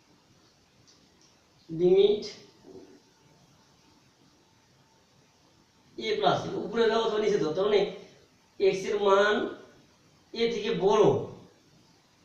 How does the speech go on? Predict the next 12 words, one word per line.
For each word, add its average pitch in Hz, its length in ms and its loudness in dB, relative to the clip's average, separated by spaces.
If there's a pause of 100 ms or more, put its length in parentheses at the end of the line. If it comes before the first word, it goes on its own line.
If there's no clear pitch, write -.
(1000)
f 190 100 0
of 196 80 4 (200)
x - 20 2 (180)
সমান 180 260 2
সমান 175 260 0 (2000)
লিমিট 185 480 6 (480)
x - 20 -6 (100)
এর 185 80 -6
সীমা 196 240 2
সমান 202 220 0 (260)
a 202 40 4 (360)
মাইনাস, 175 320 2